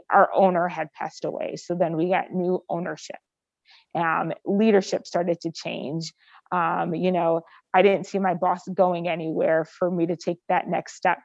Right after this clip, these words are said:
And so I really did feel stuck. You know, I loved what I did, but I was like, "I don't know." So I was just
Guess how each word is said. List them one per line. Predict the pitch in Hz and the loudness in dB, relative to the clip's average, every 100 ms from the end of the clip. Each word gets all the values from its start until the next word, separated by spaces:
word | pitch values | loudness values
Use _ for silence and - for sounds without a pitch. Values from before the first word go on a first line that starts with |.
| - | -6
And | 190 | -4
so | 190 | 0
I | 175 196 | 2 2
really | 185 175 170 | 2 2 2
did | 160 147 151 - | 0 -2 -2 -4
feel | - 139 | -6 -6
stuck. | - - - _ _ | -6 -8 -8 _ _
You | 180 180 | -4 -2
know, | 170 170 - _ 160 | 0 -2 -8 _ 0
I | 175 | 4
loved | 185 185 180 180 | 4 6 4 4
what | 190 190 | 2 2
I | 180 | 2
did, | 147 175 | 0 -2
but | 175 | -2
I | 156 160 | -4 -4
was | 160 | -4
like, | - - - | -8 -8 -6
"I | 165 | 2
don't | 180 147 127 | 4 4 0
know." | 160 - - 156 _ _ _ | -6 -6 -8 -12 _ _ _
So | - 202 190 - | 4 6 8 4
I | 170 | 2
was | 190 196 170 | 2 0 -4
just | 180 | -6